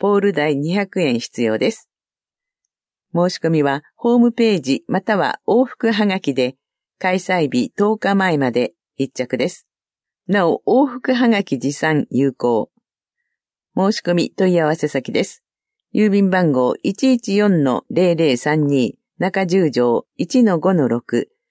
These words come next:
パノラマプール十条台管理事務所。電話五九九三の八三三七番、ホームページアドレス、エイチティーティーピーエスコロン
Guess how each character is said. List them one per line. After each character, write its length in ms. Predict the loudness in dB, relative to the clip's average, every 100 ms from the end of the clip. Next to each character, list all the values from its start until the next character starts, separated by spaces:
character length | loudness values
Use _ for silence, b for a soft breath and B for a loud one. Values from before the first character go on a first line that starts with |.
| _
パ 100 | -2
ノ 140 | 2 2
ラ 100 | 2
マ 160 | 0
プ 120 | 0 0
ー 120 | 2
ル 140 | 0
十 220 | 0 0
条 260 | 2 2 2
台 200 | 0 -2
管 280 | -2 -2 -2
理 80 | -2
事 140 | -2
務 120 | -2
所。 260 | -2 -4 -6 _ _ _ _
電 180 | 0 2
話 160 | 0 -2 B B -2
五 240 | 2 2
九 260 | 2 0 2
九 220 | 0 0
三 300 | 0 2 2
の 200 | 0 -2 b -8
八 300 | -8 -6 -4
三 300 | -2 -2 0
三 260 | -2 0
七 240 | 0 0 0
番、 240 | -2 -4 _ _ _
ホ 160 | 0 4
ー 40 |
ム 120 | 4
ペ 160 | 4 2
ー 20 |
ジ 100 | 2
ア 40 | 0
ド 80 | 2
レ 80 | 0
ス、 160 | -4 _ _ -4
エ 180 | 0 0
イ 80 |
チ 160 | -2 -6
テ 160 | -4 -2
ィ 40 |
ー 20 |
テ 100 | -2
ィ 80 | -2
ー 40 |
ピ 100 | 0 0 0
ー 40 |
エ 20 |
ス 100 | 0
コ 140 | -2 0
ロ 140 |
ン 80 | 0